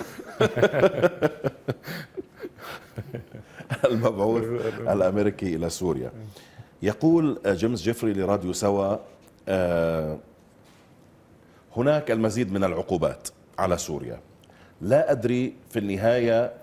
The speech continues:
وهنا أقتبس، "أي ضغط سيكون فاعلًا على الأسد، سواء من حلفائه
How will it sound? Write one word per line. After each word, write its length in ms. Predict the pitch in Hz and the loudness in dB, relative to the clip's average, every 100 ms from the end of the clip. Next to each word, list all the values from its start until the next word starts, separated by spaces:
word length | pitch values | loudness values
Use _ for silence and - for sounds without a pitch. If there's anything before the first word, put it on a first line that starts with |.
| - 87 | -16 -6
وهنا 320 | 95 101 98 | 0 2 0
أقتبس، 640 | 110 - 73 - - - - - - 131 | -2 -4 -4 -6 -8 -12 -18 -20 -2 2
"أي 160 | 156 | 2
ضغط 520 | 110 117 123 - - - | 2 2 0 -4 -12 -16
سيكون 560 | - 110 95 - 123 117 | -2 0 0 0 0 0
فاعلًا 760 | 113 110 104 101 98 95 85 | 2 2 2 2 0 -2 -6
على 160 | 85 87 | -6 -6
الأسد، 340 | 78 78 - - - - - - - - - - - - | -6 -8 -10 -14 -20 -20 -20 -20 -20 -20 -20 -20 -20 -10
سواء 460 | - 98 110 98 | -2 2 2 0
من 140 | 87 85 | -2 -8
حلفائه 720 | - 78 78 101 107 101 107 | -8 -10 -2 0 0 -2 -6